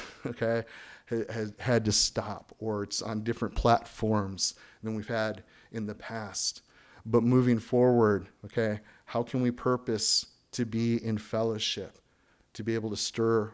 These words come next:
one another on? Do we make that a priority? We need to, guys. Um, also, um, keep your conversations on Jesus when you get together.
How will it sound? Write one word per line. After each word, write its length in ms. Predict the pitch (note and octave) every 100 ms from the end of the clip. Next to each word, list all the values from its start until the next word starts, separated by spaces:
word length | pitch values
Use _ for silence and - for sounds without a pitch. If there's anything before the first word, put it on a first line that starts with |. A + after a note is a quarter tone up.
| -
one 320 | A2+ A2 A2
another 340 | A2 G#2+ G#2
on? 300 | G2+ G#2+ G#2+
Do 80 | G#2+
we 100 | G#2
make 220 | G#2 G#2+ -
that 140 | A2
a 80 | G#2+
priority? 920 | - G#2+ G#2+ C#2 A2+ A2 G#2+ G2+ F2 _ - _ _
We 320 | A2 G#2+ A2+
need 340 | A2+ A#2 A#2+ A#2+
to, 160 | -
guys. 560 | G#2+ G2 G2 F#2+ - - - - - - - - -
Um, 340 | A#2+ A#2 A#2 A2
also, 600 | C#3 D#3+ - A#2+ G2+ F#2 - - _ _ _ - - -
um, 480 | A#2+ A2+ A2+ G#2+ G2 - - _ _ _ _ _ _ _ _ _ _ _ _ _ _ _ _ _ _ _ _ _ _ _ _ _ _ _ _ _ _
keep 220 | - D#3
your 80 | D#3
conversations 760 | C3+ C#3 C3+ B2+ C3+ C3+ B2+ A#2+
on 140 | A#2
Jesus 360 | G#2+ A#2 A2+ -
when 200 | G#2 F#2+
you 60 |
get 140 | F#2+ G2+
together. 420 | - G2 F#2+ F#2+